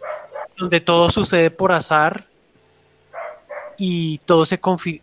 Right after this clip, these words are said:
todo se conjuga para jugar. Y es, y es un país sin geografía, eso me parece bien interesante en relación con, con la cuestión de la utopía,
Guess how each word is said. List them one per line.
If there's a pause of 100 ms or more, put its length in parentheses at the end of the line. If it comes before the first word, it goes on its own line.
todo
se
conjuga (100)
para
jugar. (1300)
Y
es,
y
es
un
país
sin
geografía,
eso
me
parece
bien
interesante (720)
en
relación
con,
con
la
cuestión
de
la
utopía,